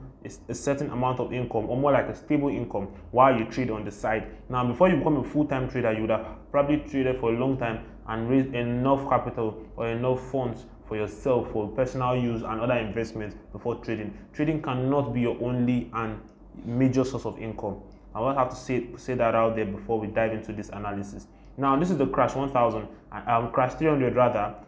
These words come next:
and it can also be used on the Boom three hundred, and it's a very, very, very, very, very easy and fun market to trade. But despite the ease in this market, I always say you know use it all in all to trade it. You can backtest it if you need to, but I've already done that myself, and I'll be explaining everything to you.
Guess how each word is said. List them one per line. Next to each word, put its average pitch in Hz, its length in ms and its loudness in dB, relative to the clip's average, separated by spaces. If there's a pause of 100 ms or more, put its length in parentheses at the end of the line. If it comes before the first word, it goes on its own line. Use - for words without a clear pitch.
(120)
and 113 120 -6
it 120 80 -8
can 123 80 -2
also 139 140 -2
be 135 100 0
used 123 100 -2
on 117 100 -4
the 117 80 -2
Boom 113 220 -2
three 131 180 0
hundred, 107 420 -2
and 117 140 -4
it's 117 120 -6
a 117 60 -4
very, 147 360 4
very, 139 200 4
very, 123 220 0
very, 117 180 2
very 110 240 -2 (460)
easy 180 360 4
and 120 340 -2
fun 143 180 0
market 123 360 -2
to 120 80 -8
trade. 113 420 -4 (140)
But 123 120 0
despite 185 380 6
the 127 220 -4
ease 123 240 0
in 117 240 -6
this 113 180 -4
market, 107 340 -4 (140)
I 113 140 2
always 135 440 4
say 117 180 2 (360)
you 120 100 0
know 135 120 4
use 135 180 4
it 117 60 0
all 113 180 2
in 113 140 -4
all 113 180 0
to 113 140 -10
trade 107 260 -6
it. 101 140 -8 (260)
You 113 60 -12
can 113 180 -2
backtest 113 380 2
it 135 100 0
if 120 100 -2
you 117 80 -2
need 135 280 -2
to, 123 200 -2 (200)
but 110 100 0
I've 110 140 6
already 135 240 4
done 123 240 0
that 113 160 2
myself, 151 560 2 (100)
and 110 100 -4
I'll 110 80 -2
be 113 60 2
explaining 135 420 -2
everything 113 300 -4
to 110 140 -8
you. 104 280 -6